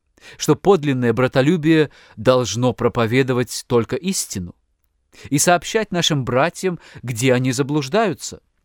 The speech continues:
и давать им возможность делать правильный выбор, проповедовать всё то, что мы почитаем за истину, утверждая то, чему учит нас Бог, чтобы затем, в конце концов, сказать:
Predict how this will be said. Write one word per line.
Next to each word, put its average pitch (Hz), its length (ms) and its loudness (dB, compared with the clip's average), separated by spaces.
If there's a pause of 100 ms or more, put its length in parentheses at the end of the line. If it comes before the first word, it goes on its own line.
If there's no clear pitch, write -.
(220)
и 139 80 2
давать 139 400 2
им 131 140 -4
возможность 139 840 0 (220)
делать 135 640 0
правильный 147 500 0
выбор, 190 380 -8 (440)
проповедовать 175 840 0
всё - 280 2
то, 214 420 -2 (180)
что - 240 0
мы 170 120 2
почитаем 165 560 0
за 147 140 0
истину, 180 560 -6 (280)
утверждая 120 640 0
то, 175 380 0 (240)
чему 139 400 -2
учит 127 380 -4
нас 104 260 -4
Бог, 123 500 -2 (440)
чтобы 107 300 -4
затем, 127 440 -2 (400)
в - 100 -18
конце 185 320 0
концов, 208 400 0
сказать: 131 600 -4